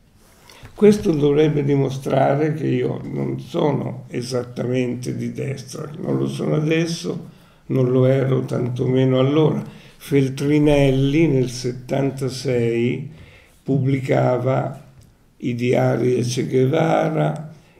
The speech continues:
i manuali su come fare le bottiglie Molotov, la guerriglia urbana, cioè era proprio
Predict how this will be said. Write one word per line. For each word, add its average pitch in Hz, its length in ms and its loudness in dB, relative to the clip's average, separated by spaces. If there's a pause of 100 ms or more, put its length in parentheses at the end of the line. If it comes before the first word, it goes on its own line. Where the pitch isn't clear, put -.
(100)
i 131 160 0
manuali 135 840 2
su 135 260 -4
come 131 320 0
fare 127 300 0
le 131 140 2
bottiglie 127 580 0
Molotov, 143 1120 0
la 67 120 -4
guerriglia 65 600 -2
urbana, 71 1000 -2
cioè - 220 -8
era 151 240 2
proprio 160 520 0